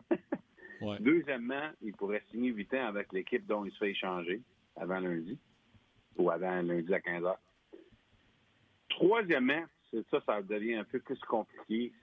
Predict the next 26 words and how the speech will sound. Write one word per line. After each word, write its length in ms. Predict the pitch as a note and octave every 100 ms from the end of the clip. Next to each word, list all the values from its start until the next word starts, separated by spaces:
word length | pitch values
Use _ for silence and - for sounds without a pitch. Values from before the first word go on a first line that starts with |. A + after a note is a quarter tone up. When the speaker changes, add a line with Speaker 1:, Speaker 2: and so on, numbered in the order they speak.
| -
Speaker 1:
S'il 220 | D#3+ E3+
veut 120 | C#3+ D#3+
huit 260 | B2+ G#2+
ans 120 | C#3 D3+ - -
cet 180 | G#2 -
été 200 | B2+ C3 - -
de 100 | F#2+
sa 120 | G2+ G2
nouvelle 400 | F#2+ F#2+ A2+ G2+
équipe 300 | F2 A#2 - _ _ _ _ _ _ _
au 80 | F#2+
marché, 500 | F#2+ F#2+ - - A#2+ - _ _ _ _ _ _ _ _ _ _
il 240 | F2 F2+ F2+
doit 200 | G#2 A2+ - -
signer 260 | A#2+ D#3+
avec 220 | C3 A#2+ -
l'équipe 320 | A2 - -
qui 100 | - -
finit 200 | B2 A#2+
l'année 220 | A2+ G#2+ A2
avec, 340 | G2+ G#2 B2 _ -
puis 100 | G#2
ensuite 440 | G2 - B2 A2+ -
se 100 | G2+ -
fait 120 | G#2 -
flipper 380 | G#2 - A2+